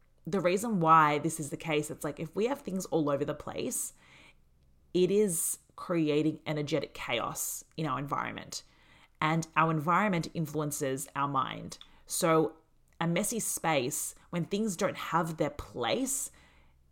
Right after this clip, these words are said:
it creates, um, like, this frantic energy. It's a lack of clarity. It's chaos. If we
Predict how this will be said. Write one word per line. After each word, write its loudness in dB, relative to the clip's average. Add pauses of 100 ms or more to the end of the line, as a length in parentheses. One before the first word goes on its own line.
(540)
it 2 (500)
creates, 0 (380)
um, -2 (360)
like, -8
this -4
frantic -2
energy. -6
It's -6
a 2
lack 2
of -8
clarity. 0
It's -10
chaos. -2 (560)
If -2
we -2